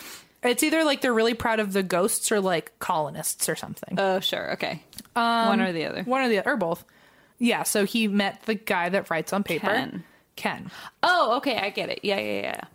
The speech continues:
Speaker 2: What
Speaker 1: So he
Speaker 2: was the coffee shop about?
Speaker 1: He, I think it was just, like,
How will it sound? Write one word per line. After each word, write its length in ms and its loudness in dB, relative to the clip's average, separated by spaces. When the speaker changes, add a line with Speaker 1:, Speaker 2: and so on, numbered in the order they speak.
Speaker 2:
What 160 2
Speaker 1:
So 160 4
he 120 6
Speaker 2:
was 100 0
the 80 -2
coffee 340 0
shop 300 -2
about? 280 -8
Speaker 1:
He, 300 -2
I 120 0
think 240 0
it 60 4
was 140 4
just, 220 0
like, 320 0